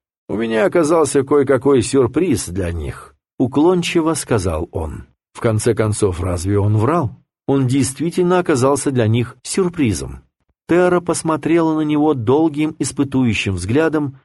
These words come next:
и отвернулась. Над поляной повисла напряжённая тишина. «Значит, ты уверен, что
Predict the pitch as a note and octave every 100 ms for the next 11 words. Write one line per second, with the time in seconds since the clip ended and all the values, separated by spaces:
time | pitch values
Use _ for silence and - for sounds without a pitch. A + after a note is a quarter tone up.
0 | _ _ - E3 E3+ D3 C#3 C3+ B2+ G#2+
1 | G2 D2+ - - - _ _ _ A2+ A2+
2 | - A#2 D3+ C3 E2 B1+ - _ - C3+
3 | E3+ E3+ D#3+ D#3 D#3 C#3+ D3+ B2 D#3+ F3
4 | E3 E3 E3 E3 - - C#3 A2 C2+ C2+
5 | _ _ _ _ _ _ _ _ - A#2+
6 | F3+ F3 F3 F3 E3+ E3+ C3 A#2+ D#3 D3+
7 | C#3+ B2+ - C#3 C3+